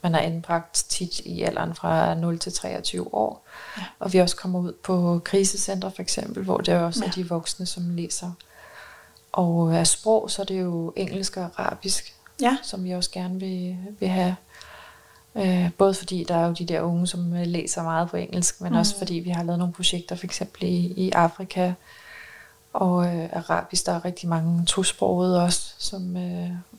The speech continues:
Speaker 1: ikke læser så godt dansk, som jo også stadig fortjener at have
Speaker 2: Ja,
Speaker 1: nogle
Speaker 2: selvfølgelig.
Speaker 1: gode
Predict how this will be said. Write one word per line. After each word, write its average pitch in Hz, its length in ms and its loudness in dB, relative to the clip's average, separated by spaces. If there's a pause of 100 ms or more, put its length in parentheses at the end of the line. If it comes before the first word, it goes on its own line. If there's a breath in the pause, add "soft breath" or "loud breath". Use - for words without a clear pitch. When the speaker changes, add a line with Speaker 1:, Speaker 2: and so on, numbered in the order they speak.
(180)
Speaker 1:
ikke 196 220 0
læser 175 260 0
så 175 140 -4
godt 165 300 -4
dansk, - 340 -2
som 170 220 -2
jo 170 140 2
også 165 120 0
stadig 175 300 -2
fortjener 170 420 -4
at 165 200 0
have 165 80 0
Speaker 2:
Ja, 165 180 0
Speaker 1:
nogle 165 200 -2
Speaker 2:
selvfølgelig. 170 420 -2
Speaker 1:
gode 170 100 2